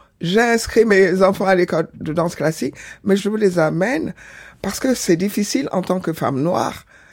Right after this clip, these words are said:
de réussir. » Euh, en t-, même que sage-femme, vous savez, même les Africains préfèrent avoir un médecin blanc à l'époque qu'une sage-femme. Vous voyez, c'est,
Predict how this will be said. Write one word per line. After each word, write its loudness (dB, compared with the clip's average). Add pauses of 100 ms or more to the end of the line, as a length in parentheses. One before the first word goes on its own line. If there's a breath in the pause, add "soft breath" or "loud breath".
(400 soft breath)
de 4
réussir. » 0 (720 soft breath)
Euh, 4
en 2
t-, -8
même 0
que 0
sage-femme, 0
vous -2
savez, 0
même 2
les 4
Africains 0 (720 loud breath)
préfèrent 2
avoir 4
un 2
médecin 2
blanc 2 (440 soft breath)
à 2
l'époque 2 (260 loud breath)
qu'une 0
sage-femme. 0
Vous -14 (120)
voyez, 2
c'est, -10